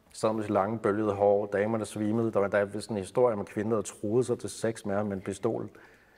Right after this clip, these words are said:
Meget morsomt. Øh, men, men nogle gange, når han har været på lange turnéer, og synes måske, øh, ah, moralsk, at det var lidt,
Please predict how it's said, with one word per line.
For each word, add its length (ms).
Meget 200
morsomt. 360
Øh, 480
men, 260
men 300
nogle 280
gange, 180
når 60
han 100
har 80
været 360
på 80
lange 300
turnéer, 340
og 300
synes 260
måske, 200
øh, 380
ah, 220
moralsk, 520
at 100
det 80
var 80
lidt, 220